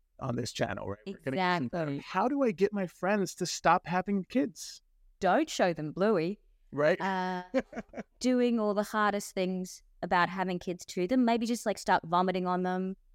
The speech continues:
Speaker 2: Um, I don't know, like, turn up at their house, break in in the middle of the night,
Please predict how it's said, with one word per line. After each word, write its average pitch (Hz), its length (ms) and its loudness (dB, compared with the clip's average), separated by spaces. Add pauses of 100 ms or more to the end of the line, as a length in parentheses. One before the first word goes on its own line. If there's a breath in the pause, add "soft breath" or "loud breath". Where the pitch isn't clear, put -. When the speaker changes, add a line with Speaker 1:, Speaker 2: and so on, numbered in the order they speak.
(480)
Speaker 2:
Um, 175 680 0 (840)
I 285 60 2
don't 262 160 4
know, 240 420 2 (160)
like, 233 220 -2
turn 285 280 2
up 285 160 2
at 254 100 -6
their 233 100 0
house, 240 400 0
break 240 340 0
in 254 80 2
in 233 80 2
the 214 60 0
middle 214 200 0
of 208 40 0
the 202 60 0
night, 214 320 0